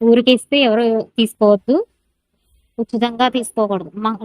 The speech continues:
డబ్బులు ఎంతో కొంత ఇచ్చే తీసుకోవాలి. మంగళవారం, శుక్రవారం బియ్యం, డబ్బులు, ఉప్పు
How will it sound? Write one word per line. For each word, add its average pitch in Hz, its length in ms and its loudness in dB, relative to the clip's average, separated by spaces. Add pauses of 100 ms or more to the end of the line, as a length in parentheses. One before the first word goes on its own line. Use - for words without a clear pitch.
డబ్బులు 220 240 -2
ఎంతో 220 220 -2
కొంత 220 240 -6
ఇచ్చే - 220 -8
తీసుకోవాలి. 190 360 -10 (140)
మంగళవారం, 269 500 2
శుక్రవారం 226 480 -2 (140)
బియ్యం, 226 340 -4 (100)
డబ్బులు, 214 400 -2
ఉప్పు 277 220 -8